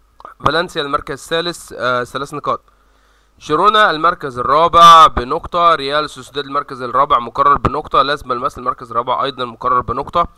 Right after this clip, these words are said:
مايوركا أيضًا المركز الرابع بنقطة.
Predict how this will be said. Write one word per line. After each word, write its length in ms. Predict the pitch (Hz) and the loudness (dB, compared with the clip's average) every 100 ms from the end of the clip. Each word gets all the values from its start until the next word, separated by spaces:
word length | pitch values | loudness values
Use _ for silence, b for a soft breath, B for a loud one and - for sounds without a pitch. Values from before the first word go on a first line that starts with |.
| b b b b - | b b b b 0
مايوركا 400 | 143 180 - 147 | 6 6 6 4
أيضًا 200 | 165 147 | 2 0
المركز 380 | 139 147 135 123 | 0 -2 -4 0
الرابع 420 | 135 143 147 139 | 2 6 8 8
بنقطة. 400 | 120 113 - | 4 -4 -12